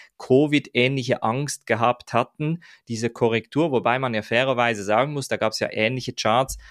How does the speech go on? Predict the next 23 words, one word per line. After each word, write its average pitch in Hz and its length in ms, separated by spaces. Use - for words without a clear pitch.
Wenn 110 120
man 110 180
den 107 180
covid-Chart 131 760
und 117 220
quasi 110 400
den 110 160
Chart 110 300
von 104 100
letzter 107 300
Woche 113 240
aufeinander 104 500
legt, 113 300
dann 101 100
müssten 120 300
wir 101 60
jetzt 117 260
nochmal 104 300
minus, 117 580
äh, 107 240
fünfzig - 560
Prozent 110 420
runtergehen. 120 560